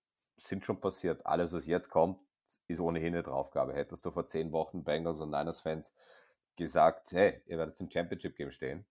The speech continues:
was hätten die wohl geantwortet? Ja, bei all der Kritik und bei all den Dingen, die, äh, die über eine Saison dann, dann auch geäußert werden. Und natürlich hätte das jeder eben genommen. Natürlich wäre jeder zufrieden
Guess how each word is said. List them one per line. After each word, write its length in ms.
was 200
hätten 220
die 140
wohl 120
geantwortet? 560
Ja, 240
bei 100
all 160
der 100
Kritik 720
und 320
bei 100
all 140
den 160
Dingen, 320
die, 360
äh, 420
die 120
über 160
eine 100
Saison 520
dann, 240
dann 160
auch 520
geäußert 520
werden. 340
Und 120
natürlich 300
hätte 160
das 140
jeder 340
eben 240
genommen. 360
Natürlich 380
wäre 160
jeder 420
zufrieden 540